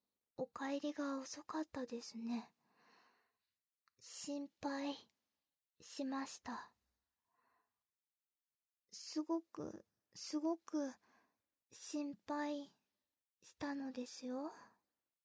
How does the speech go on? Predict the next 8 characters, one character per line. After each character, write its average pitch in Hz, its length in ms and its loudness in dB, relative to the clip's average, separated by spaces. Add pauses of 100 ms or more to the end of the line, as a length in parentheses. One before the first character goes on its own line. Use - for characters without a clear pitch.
(1200)
何 311 320 2
か 262 440 0 (960)
あ 294 100 -4
っ - 20 -2 (120)
た 294 140 2
の 254 160 0
で 240 160 -4
す？ - 160 -8